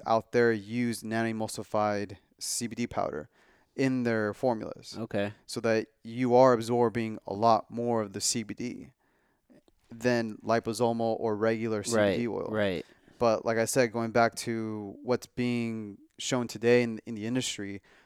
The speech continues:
Speaker 1: there are thousands and thousands of C B D companies out there using just regular C B D oil.
Speaker 2: Right.
Speaker 1: So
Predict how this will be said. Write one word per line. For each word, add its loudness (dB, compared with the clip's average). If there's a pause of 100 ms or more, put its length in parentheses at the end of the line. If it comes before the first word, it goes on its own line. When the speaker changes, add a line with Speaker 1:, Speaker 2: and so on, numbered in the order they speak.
(120)
Speaker 1:
there 4
are 4
thousands 4
and -6
thousands 4
of -8
C -6
B -10
D -6
companies -8
out 0
there 4
using -6
just -8
regular -4
C -8
B -12
D -8
oil. -6
Speaker 2:
Right. -6
Speaker 1:
So 2